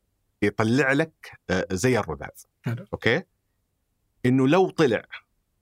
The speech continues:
Speaker 1: كورونا بالاستخدام الجهاز هذا، حيطلع زي الرذاذ. حيطلع مو زي الرذاذ، حيطلع ز-،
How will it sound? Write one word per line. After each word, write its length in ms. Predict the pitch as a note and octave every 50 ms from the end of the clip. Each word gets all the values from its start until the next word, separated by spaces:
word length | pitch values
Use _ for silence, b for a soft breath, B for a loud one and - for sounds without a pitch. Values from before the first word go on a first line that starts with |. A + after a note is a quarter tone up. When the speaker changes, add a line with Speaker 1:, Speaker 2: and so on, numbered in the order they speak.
| _ _ _ _ _ _ _ _ _ _ _
Speaker 1:
كورونا 400 | - B2 B2 C3 B2 A2+ G2 F#2
بالاستخدام 1080 | F2 F#2+ B2+ E3 F3+ F3+ E3 D3+ C3 C3+ B2+ - - D3 B2+ - C3 D3+ E3 F3 F3+ E3+
الجهاز 560 | D3 C3+ B2 B2+ A2 - C3+ D3 D3+ C#3+ A#2
هذا، 360 | - - F#2+ F2+ D2+ D#2 D2+ - _ _ _ _ _ _ _ _ _ b b b
حيطلع 540 | - - C3+ C#3 D#3 F#3 F#3 - C3 A2 G#2+
زي 180 | G2+ G2+ G#2 F#2+
الرذاذ. 300 | F2 F#2+ E2 C#2+ C#2 - - _ - _ _ _ _ _ _ _ _ _ _ -
حيطلع 340 | A#2+ A#2+ C#3 - - C#3
مو 140 | B2+ C#3 D3
زي 120 | B2+ C#3 B2+
الرذاذ، 280 | A#2+ A2 A2+ A#2+ A2+
حيطلع 360 | - - D#3 D#3+ - C#3+ B2
ز-، 100 | A#2+ G#2